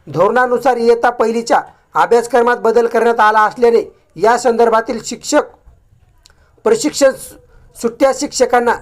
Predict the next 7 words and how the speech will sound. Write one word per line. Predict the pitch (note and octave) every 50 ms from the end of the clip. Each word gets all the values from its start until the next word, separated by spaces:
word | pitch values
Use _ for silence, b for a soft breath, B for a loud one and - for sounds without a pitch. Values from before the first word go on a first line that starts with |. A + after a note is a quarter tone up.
| -
दिले | C#3+ D#3 G#3 G#3+ A#3+ A#3
जाणार | - A3 G#3 A3 G#3+
आहे. | G#3 F#3 F#3 E3 - - _ _ _ _ _ _ _ _ _ - _ _ _ _ _ - _ _ _ _ _ - _ _ _ - - _ _ _ _ _ _ _ _ _ _ _ _ _ -
अर-, | E3+ E3+ - - _ _ _ _ - _ _ _ _ _ _ _ _ _ _ _ _ _ _ _ _ _ _ - - - _ _ - C#3 C3
जाणकाराकडून | G3 G#3 A#3 B3+ B3+ B3+ B3+ B3+ C4 B3+ B3+ B3+ B3+ C4
मिळालेल्या | B3 A#3+ B3 B3 B3 B3 B3 B3
माहितीनुसार | A#3+ G#3+ F#3+ G#3+ A3+ A3+ A#3+ A#3 A#3+ A#3 A#3 A#3 F#3+